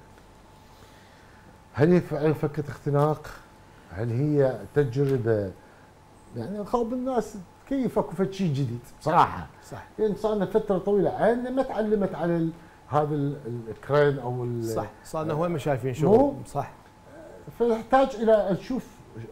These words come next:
Speaker 1: شركات تشتغل، ما كذا تشتغل، ليل ونهار تشتغل مثل ما شفنا بالنسور الساعة بالأربعة الفجر
Speaker 2: صح.
Speaker 1: أنا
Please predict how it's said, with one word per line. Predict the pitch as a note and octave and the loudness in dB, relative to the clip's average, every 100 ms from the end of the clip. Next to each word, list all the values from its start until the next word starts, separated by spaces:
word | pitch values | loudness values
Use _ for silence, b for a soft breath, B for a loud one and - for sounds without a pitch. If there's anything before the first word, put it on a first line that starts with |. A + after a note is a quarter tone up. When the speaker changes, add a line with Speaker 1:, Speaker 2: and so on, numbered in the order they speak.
| - A#2+ | -12 -8
Speaker 1:
شركات | D#3+ C#3+ G#3 A3 A3 | -4 -2 0 0 -2
تشتغل، | - F3+ E3+ | -8 -4 -4
ما | D3 G#3+ | -2 -4
كذا | G#3+ A3 G3+ | -4 -4 -6
تشتغل، | - - F#3+ G3 F#3+ B B B - C#3+ | -8 -10 -4 -4 -4 B B B -14 -8
ليل | D3 D3+ A#3+ B3 | 0 6 6 8
ونهار | A#3 F#3+ A3+ A3 | 6 6 4 2
تشتغل | A#3+ - G#3+ G#3+ G3+ E3 | -2 -4 -2 0 0 -2
مثل | E3+ F#3+ | -2 0
ما | F#3 F3+ | 0 0
شفنا | F#3 D#3 F3+ F3+ F3 B B | -2 -4 -2 -2 -4 B B
بالنسور | C#3+ E3 E3 - G3 C#3 | 0 2 2 2 2 2
الساعة | A#2 F3+ C#3+ D3+ D3+ | -2 0 2 0 0
بالأربعة | C#3 D3+ C#3 E3+ E3+ F3 | -4 -6 -2 -2 0 0
الفجر | F3 E3 | -2 -2
Speaker 2:
صح. | F3+ | 0
Speaker 1:
أنا | E3+ | -2